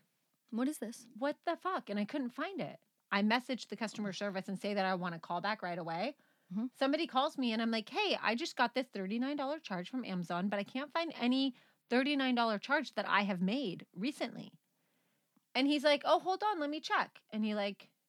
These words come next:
Speaker 2: does his thing and he checks and he's like, "Do you remember ordering this bathing suit?" And I was like, "Yeah, months ago. And I actually returned it, like, two weeks ago."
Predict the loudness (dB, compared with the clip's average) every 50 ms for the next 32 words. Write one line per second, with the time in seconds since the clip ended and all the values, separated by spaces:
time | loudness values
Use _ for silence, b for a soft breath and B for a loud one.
0 | _ _ _ _ 0 0 0 0 0 -4 -4 -4 -4 -2 0 0 0 -2 -2 -4
1 | -6 -8 -6 -2 0 2 2 2 2 2 0 0 0 b b b b b b b
2 | -2 0 2 2 4 2 2 2 2 4 2 2 2 0 -2 0 0 0 0 0
3 | 0 -2 -4 -4 -4 -4 -2 -2 -4 -4 -4 -6 -10 -14 -14 -18 _ _ _ _
4 | _ _ _ _ _ _ -8 -4 0 0 0 0 2 2 2 2 2 0 -4 _
5 | _ _ _ -2 4 6 8 8 8 8 6 6 6 6 4 2 -4 -4 -4 -4
6 | -4 -6 -8 -6 -2 0 2 2 2 2 0 0 -2 -2 0 0 -2 -4 -4 -4
7 | -2 0 0 -2 0 -2 -4 -4 -4 _ -20 _ _ _ _ _ _ _ _ -8
8 | -2 -2 0 0 0 -2 -4 -4 -6 -6 -6 -6 -8